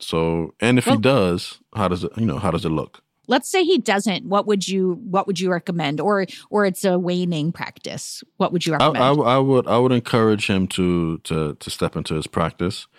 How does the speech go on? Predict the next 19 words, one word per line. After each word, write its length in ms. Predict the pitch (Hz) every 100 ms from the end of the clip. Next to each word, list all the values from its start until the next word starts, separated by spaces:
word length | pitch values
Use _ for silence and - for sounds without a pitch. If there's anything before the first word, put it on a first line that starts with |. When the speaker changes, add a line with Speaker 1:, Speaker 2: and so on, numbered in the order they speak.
| -
Speaker 2:
Mm-hmm. 260 | 170 170 117
Speaker 1:
lean 120 | 82
into 180 | 80 85
his 80 | -
practice 380 | 85 73 73 73
a 40 |
little 180 | 69 69
more, 320 | 65 71 92 - _ _ _ _
um, 640 | 78 78 76 76 69 73 - -
especially 400 | - 120 - 110
because 180 | - 95
he's 140 | 90
dealing 380 | 85 87 87 82
with 380 | 82 78 - -
this, 180 | 78 78 -
this 160 | 76 -
pain 720 | - 98 85 85 82 76 69 _
and 200 | 73 73
discomfort. 760 | 69 69 - 107 95 - 62